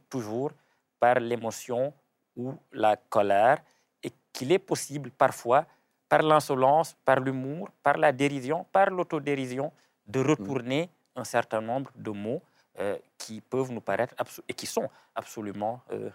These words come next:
Speaker 1: infamants. C'est-à-dire qu'il faut, je pense, réinjecter, même dans nos luttes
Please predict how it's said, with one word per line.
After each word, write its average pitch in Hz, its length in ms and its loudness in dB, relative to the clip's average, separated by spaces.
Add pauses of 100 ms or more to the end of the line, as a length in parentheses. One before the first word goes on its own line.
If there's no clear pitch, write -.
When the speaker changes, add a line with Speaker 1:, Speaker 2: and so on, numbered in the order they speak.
(160)
Speaker 1:
infamants. 113 500 0 (160)
C'est-à-dire 104 260 -4
qu'il 110 120 -8
faut, 131 220 -2
je 113 60 -8
pense, - 220 -10
réinjecter, 120 640 0 (240)
même 143 220 -2
dans 135 140 4
nos 131 100 0
luttes 131 160 -4